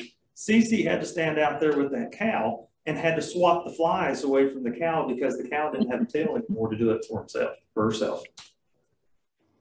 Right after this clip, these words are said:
See, love and logic's been around forever. So,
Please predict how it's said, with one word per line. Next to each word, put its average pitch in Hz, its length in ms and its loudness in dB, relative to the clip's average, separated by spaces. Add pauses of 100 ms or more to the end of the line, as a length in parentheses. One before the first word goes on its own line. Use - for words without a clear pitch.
(1000)
See, 339 340 10
love 349 180 10
and 320 120 10
logic's 285 340 8
been 226 180 10
around 185 560 6 (220)
forever. 127 480 0 (360)
So, - 500 6